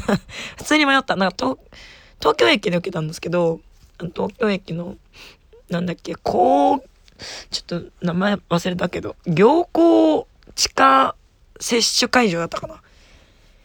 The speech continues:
に行ったんですけど、普通に迷いましたね。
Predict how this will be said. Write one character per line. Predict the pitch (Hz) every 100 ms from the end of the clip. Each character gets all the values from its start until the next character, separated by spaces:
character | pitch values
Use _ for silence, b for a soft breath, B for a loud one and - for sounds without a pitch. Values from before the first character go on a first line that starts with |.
| b b b -
に | 170
行 | 170
っ | -
た | 170
ん | 165
で | 165
す | -
け | 349
ど、 | - - 269 302 - _ - - _ _ _ _ _ _ -
普 | -
通 | - 196 208
に | 220
迷 | 214 - 180 185
い | 190 _ -
ま | 190 202
し |
た | -
ね。 | - 170